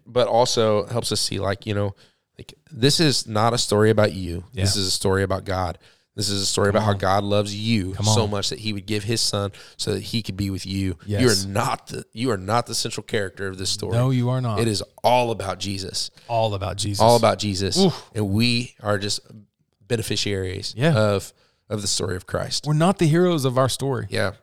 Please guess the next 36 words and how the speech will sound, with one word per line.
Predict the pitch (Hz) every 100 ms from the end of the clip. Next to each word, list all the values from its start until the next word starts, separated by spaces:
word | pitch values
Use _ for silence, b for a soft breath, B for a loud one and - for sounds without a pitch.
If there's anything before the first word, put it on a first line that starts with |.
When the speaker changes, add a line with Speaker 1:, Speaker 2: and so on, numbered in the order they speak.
| _
Speaker 2:
Jesus | - 135 113 101
is. | 98 95 -
Speaker 1:
Oh | 110 95
man, | 98 95
it's | 95
hard | 110 98 95 -
to, | 110
it's | 104
hard, | 139 131
that's | 135 127
hard | 127 123
for | 123
us | 110
to | -
stomach | 120 110 107
because | 104 - 104 -
Speaker 2:
Yep. | 107 113 _ _
Speaker 1:
we | 110
don't | 110 107
like | 107 110
the | 110
idea | 104 104
of | 101
there | 101
being | 104 101
a | 101
king | - 107 101 101
or | - 104
a |
main | 98 101
character | 95 107 101 95 101 95
that | 101
Speaker 2:
Yep. | 107
Speaker 1:
isn't | 104 107
us. | 98 98 87 - -
Speaker 2:
Yep. | 110